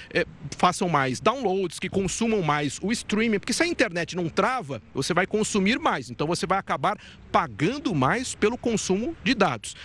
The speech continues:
Então, a tendência, mesmo o contrato sendo o mesmo dos planos das operadoras, é que as pessoas gastem mais se quiserem usufruir de todos os benefícios do cinco G, né?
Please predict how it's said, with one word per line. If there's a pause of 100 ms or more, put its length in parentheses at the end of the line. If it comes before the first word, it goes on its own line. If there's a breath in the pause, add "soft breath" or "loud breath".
(180 loud breath)
Então,
a
tendência,
mesmo (240)
o
contrato
sendo
o
mesmo
dos
planos
das
operadoras, (280 loud breath)
é
que
as
pessoas
gastem
mais
se
quiserem (300)
usufruir (240 loud breath)
de
todos
os
benefícios
do
cinco
G,
né?